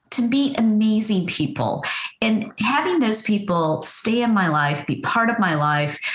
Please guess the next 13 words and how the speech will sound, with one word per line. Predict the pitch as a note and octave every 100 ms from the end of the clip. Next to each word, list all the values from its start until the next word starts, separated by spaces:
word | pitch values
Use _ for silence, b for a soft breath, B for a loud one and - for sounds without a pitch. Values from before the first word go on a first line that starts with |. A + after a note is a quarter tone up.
| B B
people | D3 C4 C4+ G3+
that | F3+
I |
can | E3+ E3+ D#3
link | G3+ F#3+
arms | E3 E3+ E3+
with | F3 E3
and | E3 D3
do | F#3
good | F3+ D#3
things | D#3 D#3 -
with | D#3+ D#3
together | - D#3 F#3 D#3+ D3 C#3